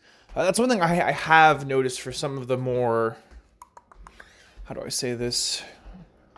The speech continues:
Uh, I guess flavored coffees tend to leave a little bit of a residue.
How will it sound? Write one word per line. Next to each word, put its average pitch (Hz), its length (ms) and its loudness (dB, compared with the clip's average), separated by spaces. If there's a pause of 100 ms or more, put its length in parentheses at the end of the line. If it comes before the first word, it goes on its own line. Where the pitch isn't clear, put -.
(1600)
Uh, 175 420 4
I 175 60 -6
guess 285 240 0
flavored 165 600 4
coffees 127 640 2
tend 143 160 -6
to 147 60 -8
leave 147 140 -2
a - 20 0
little 127 180 -2
bit 123 120 -2
of 113 80 -4
a 113 40 -2
residue. 120 560 2